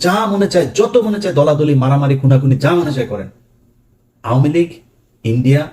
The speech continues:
ইন্ডিয়ার মুক্তিযুদ্ধের ন্যারেটিভ, এখান, এই জায়গায় আমাদের সবাইকে ঐক্যবদ্ধ থাকতে হবে। আমি ভাই কোনো দলের না,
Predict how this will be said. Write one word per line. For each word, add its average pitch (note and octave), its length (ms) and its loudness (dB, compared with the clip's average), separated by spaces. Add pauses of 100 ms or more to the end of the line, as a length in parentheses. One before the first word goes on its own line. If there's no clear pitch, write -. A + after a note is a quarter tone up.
(120)
ইন্ডিয়ার B2 460 0
মুক্তিযুদ্ধের B2+ 540 -2
ন্যারেটিভ, C3+ 380 0 (480)
এখান, C3+ 360 2
এই C3 140 4
জায়গায় C3 260 -2
আমাদের G#2+ 220 -6
সবাইকে G2+ 340 -6
ঐক্যবদ্ধ - 420 -8
থাকতে - 260 -16
হবে। E2+ 200 -16 (760)
আমি A2+ 160 0
ভাই C3+ 160 4
কোনো C3 180 2
দলের A#2+ 300 2
না, D3 220 0